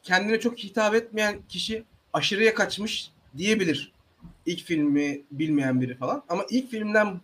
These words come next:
bu filme bu şekilde geçiş, e, ilk filmdeki dozajı bu kadar makul seviyelerde arttırış bence de çok güzel. Başta tabii ki, e, filmi izlediğin ortamla da alakalı, görüntü kalitesiyle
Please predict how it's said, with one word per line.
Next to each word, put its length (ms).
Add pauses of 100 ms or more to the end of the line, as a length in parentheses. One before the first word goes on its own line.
bu 100
filme 220 (280)
bu 100
şekilde 300
geçiş, 420 (680)
e, 720
ilk 160
filmdeki 800
dozajı 640
bu 220
kadar 360 (200)
makul 520
seviyelerde 460
arttırış 560 (400)
bence 260
de 80
çok 220
güzel. 260 (680)
Başta 500 (480)
tabii 280
ki, 180 (880)
e, 200
filmi 260
izlediğin 600 (640)
ortamla 480
da 60
alakalı, 500
görüntü 400
kalitesiyle 760